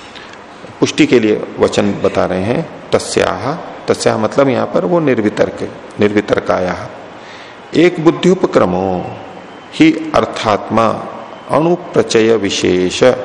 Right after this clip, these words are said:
आत्मा गवादिर घटादिर वा लोकः। उस निर्वितर्का समापत्ति का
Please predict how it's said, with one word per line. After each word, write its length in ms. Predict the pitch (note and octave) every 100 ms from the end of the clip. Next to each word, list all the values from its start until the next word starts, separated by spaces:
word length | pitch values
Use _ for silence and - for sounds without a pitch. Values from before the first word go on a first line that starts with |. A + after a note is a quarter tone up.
| - - - - - -
आत्मा 500 | G#2+ G#2 G2+ - A#2 A2 - - G#2+ F#2
गवादिर 500 | G#2 G2 F#2+ F#2 B2
घटादिर 560 | - F#2 G2+ F#2 F#2+ F2+
वा 220 | A2 F3
लोकः। 800 | - F#2+ D#2+ - F#2 F#2 F2+ F2+ - - - - - - - - - D#3
उस 160 | C#3+
निर्वितर्का 640 | C#3+ C3 C3 C3+ C3 - A#2+
समापत्ति 680 | - G#2+ G2+ - - G2
का 280 | F#2+ F#2+ A#2